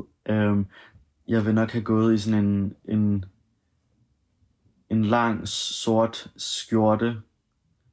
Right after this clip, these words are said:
der sådan går man ned, helt ned til knæene-agtigt.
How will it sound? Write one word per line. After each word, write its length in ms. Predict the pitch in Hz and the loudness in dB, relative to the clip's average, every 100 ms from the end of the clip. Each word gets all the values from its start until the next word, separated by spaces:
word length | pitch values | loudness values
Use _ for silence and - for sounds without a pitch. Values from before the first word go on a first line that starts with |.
| _ _ _ | _ _ _
der 100 | 110 | -2
sådan 200 | 107 110 | 0 0
går 140 | 101 110 | 2 2
man 140 | 104 | 4
ned, 160 | 107 107 | 2 2
helt 220 | 110 101 | 0 0
ned 180 | 104 101 | 0 0
til 420 | - 101 98 95 | 0 0 0 -2
knæene-agtigt. 760 | - 117 104 113 104 - 107 101 | -2 -2 0 -2 -4 -6 -10 -10